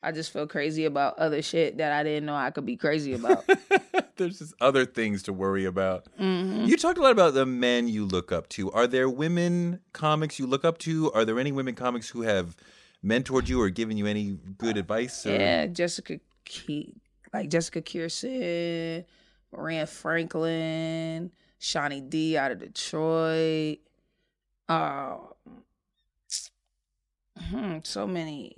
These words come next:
Speaker 1: Jenny Garofalo,
Speaker 2: Mm.
Speaker 1: Wanda Sykes,
Speaker 2: Mm.
Speaker 1: on so many times, so many nights, so many occasions, so many conversations.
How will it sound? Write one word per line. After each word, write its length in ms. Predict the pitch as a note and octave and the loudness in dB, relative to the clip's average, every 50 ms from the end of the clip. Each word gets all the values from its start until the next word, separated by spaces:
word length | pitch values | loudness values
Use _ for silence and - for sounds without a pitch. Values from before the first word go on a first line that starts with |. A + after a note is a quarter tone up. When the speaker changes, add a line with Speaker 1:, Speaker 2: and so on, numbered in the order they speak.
| _ - | _ -12
Speaker 1:
Jenny 300 | D#3+ E3 D3+ D3+ D3+ D3 | -10 -8 -8 -8 -8 -6
Garofalo, 1080 | D3+ C#3+ C3 D3 D3+ E3+ E3+ - - E3 E3 F3 E3+ E3+ E3 E3 D#3+ D#3+ D#3+ D#3+ F3 | -2 0 2 2 2 0 -2 -6 -8 -6 -4 -2 -2 0 0 -2 -2 -2 -4 -6 -6
Speaker 2:
Mm. 200 | F#2 F2 E2+ E2+ E2+ E2 D#2+ - _ _ - | -8 -8 -10 -10 -12 -16 -18 -20 _ _ -8
Speaker 1:
Wanda 280 | - D3+ A#2+ G2+ - | -6 -4 -4 -4 -6
Sykes, 960 | - - - - C#3+ C#3 C#3+ D3+ D#3+ D#3+ D3+ - - - - - - - F2+ | -6 -6 -4 -2 0 0 2 2 2 0 0 -2 -6 -8 -8 -8 -8 -8 -8
Speaker 2:
Mm. 300 | A2 E3 A#3+ A#3+ G#2+ F#2+ E2+ | -8 -8 -8 -8 -8 -8 -8
Speaker 1:
on 140 | A#2+ C#3+ | -8 -8
so 260 | D3 - - D#3 D#3+ E3 | -8 -6 -4 -4 -2 -2
many 200 | D#3+ D3+ C#3+ C3 | -4 -4 -6 -8
times, 340 | - - C3+ B2+ B2 D3+ | -10 -10 -10 -10 -10 -8
so 140 | - - E3 | -8 -6 -6
many 180 | D#3 D3+ C#3+ C3+ | -6 -6 -6 -8
nights, 280 | C3 C3 C3 B2+ - | -8 -10 -10 -10 -10
so 140 | - - D#3+ | -8 -8 -6
many 200 | D#3 D#3 D3+ D3 | -6 -6 -6 -8
occasions, 480 | D3 - D#3 C#3+ C#3+ - D3 C#3+ D#3 - | -8 -8 -8 -8 -8 -10 -10 -12 -10 -10
so 140 | - - D#3+ | -8 -6 -6
many 180 | D#3+ D#3 D3 | -6 -6 -8
conversations. 840 | - - C#3+ D3 D#3 E3 - - - E3+ - - - - E3+ - | -8 -10 -10 -8 -8 -8 -8 -8 -8 -8 -8 -8 -8 -10 -10 -12